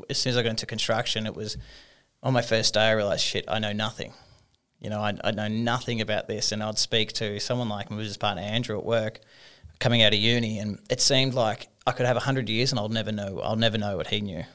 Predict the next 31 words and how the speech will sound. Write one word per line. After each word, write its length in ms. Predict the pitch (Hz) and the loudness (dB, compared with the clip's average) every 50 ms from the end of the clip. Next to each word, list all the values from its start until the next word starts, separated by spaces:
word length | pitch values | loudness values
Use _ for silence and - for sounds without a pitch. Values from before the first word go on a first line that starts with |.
| - _ - | -20 _ -4
And 240 | - 117 110 110 113 | -2 0 2 2 2
I 60 | 113 | 2
got 260 | 113 - 123 104 - | 4 4 4 2 2
the 120 | - 110 107 | -2 -6 -6
advice 440 | 104 104 110 107 107 104 104 - | -4 -4 -4 -4 -4 -2 -2 -2
of 220 | - 107 101 - - _ _ - - _ _ _ _ | -2 -2 -6 -8 -14 _ _ -20 -20 _ _ _ _
another 300 | - 110 110 110 104 110 | 0 4 4 4 4 4
C 220 | - - 113 104 98 | 4 4 6 6 6
A 280 | 101 107 107 107 104 | 6 6 6 4 4
who'd 140 | 98 107 - | 2 -2 -2
been 180 | 101 101 101 101 | 0 0 0 0
there 140 | 98 95 | -2 -4
for 100 | - - | -4 -2
about 280 | 104 95 104 98 95 - - | 2 2 2 2 2 2 2
eighteen 260 | 107 104 101 98 95 | 2 2 2 0 -2
months 300 | 101 104 107 101 95 - | -2 -2 -2 -2 -2 -4
who 80 | - - | -4 -2
just 160 | 101 98 - | -2 -2 -2
said, 140 | - 98 123 | -2 0 2
"Don't 200 | 120 104 85 - | 2 2 2 0
worry, 280 | 90 107 104 101 104 | -4 -4 -4 -6 -6
not 180 | 107 113 110 104 | -6 -4 -4 -4
everyone's 340 | 101 - 104 101 101 101 - | -4 -4 -6 -6 -6 -4 -4
like 220 | 107 95 98 - | -4 -4 -6 -8
him. 240 | - - 95 98 - - _ _ _ - | -8 -8 -8 -10 -10 -14 _ _ _ -4
You 80 | 107 | -4
don't, 260 | 110 101 95 110 - | -4 -4 -4 -8 -8
you 60 | - 110 | -6 -4
don't 180 | 104 101 90 | -4 -4 -6
need 260 | 101 104 104 104 98 | -6 -8 -8 -8 -8
to, 280 | - - 98 101 101 104 | -6 -6 -6 -6 -6 -8